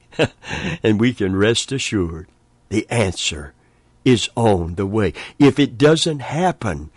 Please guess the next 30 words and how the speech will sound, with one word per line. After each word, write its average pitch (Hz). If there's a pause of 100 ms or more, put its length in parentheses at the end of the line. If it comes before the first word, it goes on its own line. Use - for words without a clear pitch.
(360)
it's 143
going 127
to 92
happen. 87 (400)
And 87
that's 113
why 107
the 98
Bible 110
said, 113
"Cast 117
not 113
away 113
your 113
confidence," 113 (260)
Hebrews 107
chapter 110
ten, 92 (440)
"which 127
hath 123
great 117
recompense 107 (100)
of 104
reward." 101 (400)
<laughs> -
For 113
he 120
that 117
shall 131
come 131